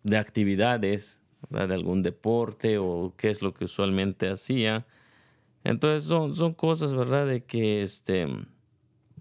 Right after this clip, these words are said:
hay que estar muy pendientes con nuestros hijos y hablar,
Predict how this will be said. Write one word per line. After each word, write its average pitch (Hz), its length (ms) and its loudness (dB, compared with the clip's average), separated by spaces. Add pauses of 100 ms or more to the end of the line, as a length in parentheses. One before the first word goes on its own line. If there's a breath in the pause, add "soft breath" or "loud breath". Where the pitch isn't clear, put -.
(280)
hay 120 100 2
que 131 60 2
estar 131 260 -2
muy 120 280 -2
pendientes 98 600 -4
con 95 160 -4
nuestros 87 380 -2
hijos 107 320 0
y 107 80 4
hablar, 101 440 2